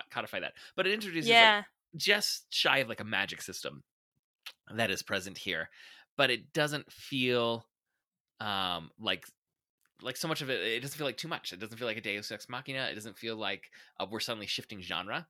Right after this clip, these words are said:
Speaker 1: um, 'cause the genre definitely doesn't open up with the sense of, uh, of something mystical or s-, or supernatural in,
Speaker 2: Yeah.
Speaker 1: in, in these people. But when it does get introduced, it feels like, I, again, we'd been told enough that it feels right, that these people have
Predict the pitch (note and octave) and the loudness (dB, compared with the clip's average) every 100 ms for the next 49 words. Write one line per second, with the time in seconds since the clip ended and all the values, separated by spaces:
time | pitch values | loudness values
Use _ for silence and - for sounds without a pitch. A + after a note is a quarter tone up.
0 | _ F2+ E2 F2+ F#2 F#2 F#2+ F#2 F2+ F#2 | _ -4 -4 -4 -10 -6 -6 -6 -10 -10
1 | G2 G2 - F#2+ G#2+ F2 G#2+ - G#2+ G2+ | -10 -10 -8 -8 -6 -6 -6 -8 -10 -10
2 | G2+ G#2+ - F#2 F#2 F#2 - _ - - | -10 -10 -10 -4 -2 -2 -6 _ -20 -12
3 | - F#2 E2 D#2+ C#2+ C2+ G#1 _ - - | -2 0 0 -2 -2 -4 -10 _ -14 -12
4 | - D#2 D#2 - F#2 F2 F2+ - - C3 | -4 -2 -2 -6 -10 -10 -10 -10 -8 -10
5 | C3 - F2+ - - - F#2+ F2+ E2+ - | -10 -8 -8 -8 -12 -8 -4 -4 -4 -6
6 | G2 F#2+ D#2+ - A#2 - F2+ E2 A3+ G#3+ | -6 -4 -6 -4 -6 -6 -8 4 6 6
7 | G2+ D#2 - _ - - G#2+ G#2+ C3 C3 | 2 -6 -18 _ -20 -10 -8 -6 -4 -4
8 | C3 - - C3 C3+ B2 D3+ C#3 C#3 C3 | -6 -14 -8 -4 -4 0 0 0 -4 -4
9 | G2+ C3 - - - - _ B2+ B2 - | -4 -2 -2 -8 -16 -20 _ -4 -4 -2
10 | B2+ A2+ - - A#2 G#2 - - A2 A2+ | -4 -4 -12 -8 -6 -6 -12 -18 -16 -14
11 | - C#3+ D3+ B2 A#2+ A#2+ B2+ - D#3+ D3+ | -10 -4 -4 -2 -6 -6 -10 -8 -8 -6
12 | C3+ A#2+ - - - - - C3 B2+ A#2 | -4 -6 -4 -6 -6 -8 -10 -4 -2 -2
13 | G#2 F2+ D2+ D#2+ - - E2+ F#2 - A2+ | -4 -6 -2 -2 -4 -12 -12 -10 -8 -4
14 | G#2 G2 G2 G2 F#2+ | -4 -2 0 0 -2